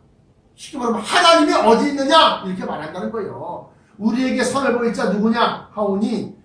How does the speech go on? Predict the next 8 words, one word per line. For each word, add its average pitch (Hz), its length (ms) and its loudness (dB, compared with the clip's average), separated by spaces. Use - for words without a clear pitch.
"여호와여, 262 720 6
주의 262 180 -2
얼굴을 269 560 4
들어 247 240 2
우리에게 220 420 0
비추소서." - 600 -16
우리를 339 1300 0
통해서 247 800 -4